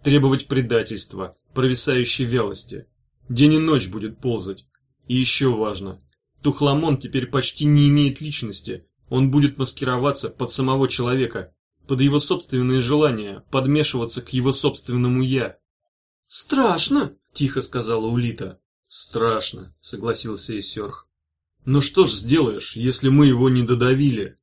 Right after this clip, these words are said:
Прижимая к себе ребенка, Улита шагнула к Исерху.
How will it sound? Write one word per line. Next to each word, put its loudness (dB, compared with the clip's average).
Прижимая -2
к -10
себе -6
ребенка, -2
Улита -2
шагнула -4
к -10
Исерху. -8